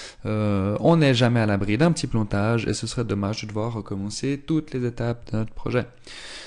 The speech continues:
J'appuie sur F douze pour lancer le rendu. On va pouvoir observer d'ailleurs que cette fois-ci,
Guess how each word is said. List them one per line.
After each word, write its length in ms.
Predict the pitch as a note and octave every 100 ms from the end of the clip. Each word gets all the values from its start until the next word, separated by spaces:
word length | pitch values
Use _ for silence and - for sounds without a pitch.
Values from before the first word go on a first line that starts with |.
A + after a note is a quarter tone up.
| -
J'appuie 540 | - C3+ - C#3+ C#3 -
sur 300 | - E3 D3+ C#3+
F 160 | C3 B2+
douze 380 | C3 B2+ G#2
pour 340 | - C3+ B2+ -
lancer 340 | A#2 A#2+ A2+
le 60 | G2
rendu. 400 | A#2 E3 G#3+ G#3+ - - - A#2+
On 100 | A#2+
va 100 | A#2
pouvoir 400 | A#2 A#2 G#2+ -
observer 560 | - B2 A#2+ A#2+ B2
d'ailleurs 440 | G2+ G2+ A2 A2 -
que 240 | G#2 G2
cette 220 | - A2
fois-ci, 440 | - A2+ - B2